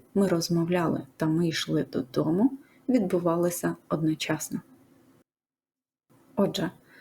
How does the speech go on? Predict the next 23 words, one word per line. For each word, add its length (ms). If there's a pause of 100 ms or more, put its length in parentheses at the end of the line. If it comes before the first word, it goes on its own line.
(240)
for 280 (180)
використовуємо, 760
щоб 240
вказати 560 (120)
на 180
довжину 480
часового 560
відрізка, 600 (360)
а 260 (180)
while, 400 (120)
щоб 180
показати 600 (100)
дві 360
дії, 400 (100)
що 160
відбуваються 920
в 200
один 520
і 100
той 360
самий 460
час. 420 (680)
Друзі, 500